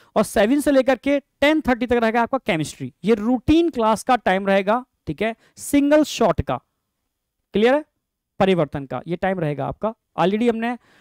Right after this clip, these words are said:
अ, Telegram पर भी डाल दिया है, ठीक है, तो आपको अपडेशन मिलता रहेगा, ठीक है। ये रूटीन में आपका चलना ही चलना है, ठीक है।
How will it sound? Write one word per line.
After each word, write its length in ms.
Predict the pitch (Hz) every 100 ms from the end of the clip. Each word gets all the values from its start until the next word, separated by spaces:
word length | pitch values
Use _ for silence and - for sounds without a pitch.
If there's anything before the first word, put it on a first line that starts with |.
| _ _ _
अ, 120 | - 156
Telegram 460 | 170 190 214 208
पर 80 | 190
भी 120 | 202
डाल 200 | 170 143
दिया 160 | 135 127
है, 160 | 135 135
ठीक 120 | 151
है, 140 | 196 226 -
तो 80 | 196
आपको 300 | 196 - 240
अपडेशन 720 | - 185 175 170 214 247 226
मिलता 280 | 170 160
रहेगा, 340 | 202 196 190 262 _ _ -
ठीक 140 | 156
है। 120 | 165
ये 280 | 156 190 262
रूटीन 600 | 208 156 180 - 240 277
में 280 | 269 220 240
आपका 360 | 196 185 208
चलना 280 | 208 180 165
ही 80 | 156
चलना 240 | 139 131
है, 120 | 135 151 _
ठीक 140 | 139
है। 80 | 175